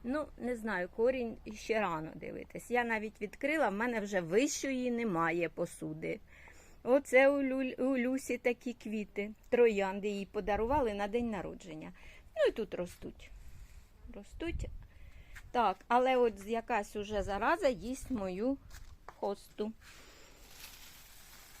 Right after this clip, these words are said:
Угу, бачите? Так.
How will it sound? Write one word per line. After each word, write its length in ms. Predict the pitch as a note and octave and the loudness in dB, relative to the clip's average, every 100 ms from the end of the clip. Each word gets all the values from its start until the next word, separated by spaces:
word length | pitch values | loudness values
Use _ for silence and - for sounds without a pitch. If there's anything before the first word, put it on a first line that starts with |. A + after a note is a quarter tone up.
| - | -10
Угу, 680 | G#3+ A3 A3+ G#3 A3 A3+ B3+ B3+ | -4 0 0 0 0 2 2 0
бачите? 640 | A#3 C4 D4+ D4+ - A3 A3+ - - - - - - - - - - - - - - - - - - | -2 0 0 -2 0 0 -2 -8 -20 -18 -20 -20 -20 -20 -20 -20 -20 -20 -20 -20 -20 -20 -20 -20 -8
Так. 440 | - A#3+ A#3+ A#3 | -4 -2 -2 -4